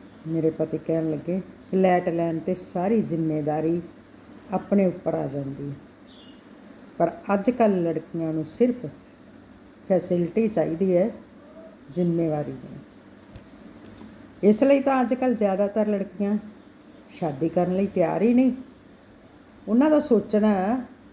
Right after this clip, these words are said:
ਕਿ ਜਦੋਂ ਅਸੀਂ ਚੰਗਾ ਭਲਾ ਕਮਾ ਰਹੀਆਂ ਤਾਂ ਅਸੀਂ ਹੋਰ ਕੋਈ ਜ਼ਿੰਮੇਵਾਰੀ ਕਿਉਂ ਚੁੱਕੀਏ? ਅਗਰ ਕੋਈ ਸਾਡੇ ਨਾਲ ਸ਼ਾਦੀ ਕਰਨਾ ਚਾਹੁੰਦਾ ਹੈ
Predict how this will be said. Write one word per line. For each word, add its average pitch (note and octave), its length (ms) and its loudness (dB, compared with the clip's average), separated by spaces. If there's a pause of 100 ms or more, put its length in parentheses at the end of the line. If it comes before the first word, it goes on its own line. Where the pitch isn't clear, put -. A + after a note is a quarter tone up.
(160)
ਕਿ A3+ 100 2
ਜਦੋਂ G3 460 2
ਅਸੀਂ A3 200 2
ਚੰਗਾ G#3+ 380 0
ਭਲਾ F3 320 -2
ਕਮਾ D#3 380 -6
ਰਹੀਆਂ F#3 520 0 (440)
ਤਾਂ - 120 -2 (120)
ਅਸੀਂ C#4+ 240 2
ਹੋਰ A#3+ 240 4
ਕੋਈ A#3 200 2
ਜ਼ਿੰਮੇਵਾਰੀ F#3 640 0 (1160)
ਕਿਉਂ B3+ 220 6
ਚੁੱਕੀਏ? D#3 420 -2 (1700)
ਅਗਰ F#3+ 220 4
ਕੋਈ E3+ 360 0 (500)
ਸਾਡੇ D#3+ 340 -2
ਨਾਲ F#3+ 220 2
ਸ਼ਾਦੀ E3+ 360 -4
ਕਰਨਾ F#3 380 0
ਚਾਹੁੰਦਾ G#3 380 2
ਹੈ F3 220 2